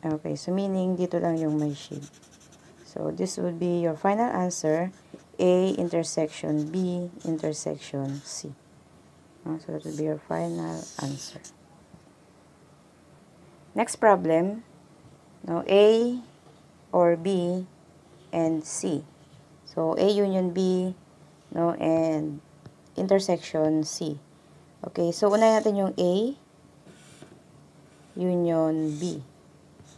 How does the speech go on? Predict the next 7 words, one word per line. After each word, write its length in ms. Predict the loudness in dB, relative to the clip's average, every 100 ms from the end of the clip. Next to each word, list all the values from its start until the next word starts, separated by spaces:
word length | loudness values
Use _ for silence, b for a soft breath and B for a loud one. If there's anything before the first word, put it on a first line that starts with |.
| -16
Okay, 240 | -8 -8 -10 -16 -20 -20 -20 -20 -20 -20 -20 -20 -16
so 160 | -10 -6
we 160 | -6
have 480 | -4 -4 -4 -4 -6 -10 -12 -16 -18 -20 -20 -20 -20 -20 -20 -20 -20 -20 -20 -20 -20 -20 -20 -20 -20 -20 -20 -16
three 240 | -12 -10 -8
sets 320 | -8 -8 -6
again, 560 | -6 -4 -2 -2 -4